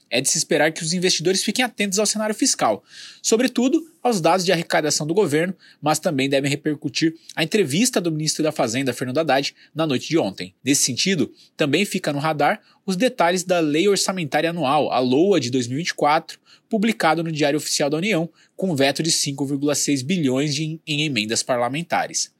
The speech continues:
Pra agenda, os dados de arrecadação federal de dezembro e consolidado de dois mil e vinte e três são esperados às dez e meia, com a mediana das projeções indicando uma arrecadação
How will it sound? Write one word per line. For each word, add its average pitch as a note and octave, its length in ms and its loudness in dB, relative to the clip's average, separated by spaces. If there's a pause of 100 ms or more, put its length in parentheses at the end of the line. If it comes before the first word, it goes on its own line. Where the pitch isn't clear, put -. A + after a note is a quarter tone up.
Pra F#3+ 140 4
agenda, G#3+ 400 0 (300)
os F#3 120 -2
dados D3+ 220 4
de D#3 80 2
arrecadação D3 420 0
federal C#3+ 300 0
de C3+ 120 -2
dezembro B2+ 580 0
e C#3 100 0
consolidado C3+ 800 0
de B2+ 60 -8
dois B2+ 240 -2
mil B2+ 80 -4
e - 20 -6
vinte C3 140 -6
e - 60 -6
três A#2 280 0 (320)
são - 180 0
esperados B2+ 460 0
às C3+ 180 2
dez C3+ 240 2
e D#3 60 -2
meia, D3+ 400 2 (240)
com C#3 80 -2
a C3+ 40 2
mediana C#3 460 2
das F3+ 160 -2
projeções C3+ 500 -2
indicando C3 440 -8
uma C3 140 -2
arrecadação C3 680 -2